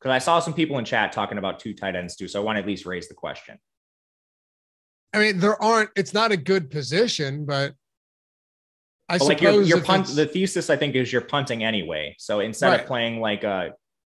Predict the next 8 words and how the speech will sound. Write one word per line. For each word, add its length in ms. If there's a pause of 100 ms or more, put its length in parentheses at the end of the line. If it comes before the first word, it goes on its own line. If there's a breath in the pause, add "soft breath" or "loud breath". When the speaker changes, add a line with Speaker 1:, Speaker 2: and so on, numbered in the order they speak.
(100)
Speaker 1:
Anthony 360
Schwartz, 840
like, 180
what's 240
the 80
difference 400
between 400
him 460